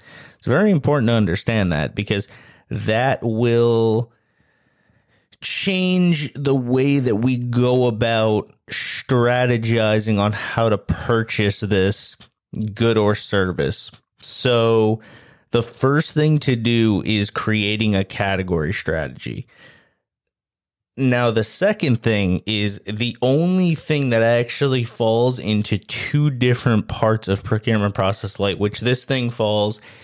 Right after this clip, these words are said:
into the S O W and the R F X phase. Now, that is design for total cost of ownership, which I have talked about in a previous episode of its own,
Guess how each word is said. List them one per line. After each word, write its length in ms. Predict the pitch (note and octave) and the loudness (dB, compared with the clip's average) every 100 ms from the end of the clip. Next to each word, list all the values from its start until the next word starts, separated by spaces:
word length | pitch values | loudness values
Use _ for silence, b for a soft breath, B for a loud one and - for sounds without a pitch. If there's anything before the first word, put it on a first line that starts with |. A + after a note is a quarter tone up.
| B B | B B
into 380 | A2+ A#2 - B2+ | -2 0 0 -2
the 160 | A2 | 0
S 260 | D#2+ A2 - | 0 -2 0
O 140 | C3+ | 0
W 640 | A#2+ B2 D3 D#3+ D#3+ E3 F3 b b b - | 2 0 0 0 0 0 -4 b b b -4
and 260 | C3+ C#3 | -2 0
the 100 | C3 | 0
R 220 | G#2+ A2+ G#2+ | 2 2 0
F 120 | - | 0
X 200 | F#2+ - | -2 -2
phase. 300 | - E2 F#2 | -2 -2 0
Now, 120 | G2+ | 2
that 140 | G#2 | 2
is 80 | C3 | 0
design 600 | B2+ B2 G#2+ G#2 G#2+ A2+ | 0 0 0 2 2 2
for 140 | A2+ G#2+ | 0 -2
total 340 | - G2 G2 | 0 2 0
cost 360 | - G#2 G2 - | 0 -2 -2 -4
of 80 | G2 | -2
ownership, 500 | G#2 F#2+ - - B1 | 0 0 -2 -2 -2
which 240 | G#2 - B B B - | -2 -4 B B B -4
I 80 | |
have 280 | E3 B2+ D3 | 0 0 -2
talked 420 | - - B2 A#2+ | -4 -2 -2 0
about 400 | A#2+ G#2+ G2 E2+ - | -2 2 2 0 -2
in 300 | A2 G2+ F#2 | 0 2 2
a 100 | G#2 | -2
previous 580 | G2 - A2 G2 F#2 - | -2 0 0 2 0 0
episode 540 | G2+ - G2+ G#2 G2 | -2 -2 -4 -2 0
of 160 | F2 F#2+ | 0 -2
its 140 | E2+ | -2
own, 400 | G#2 F2 D#2 A1+ | -2 -2 -4 -6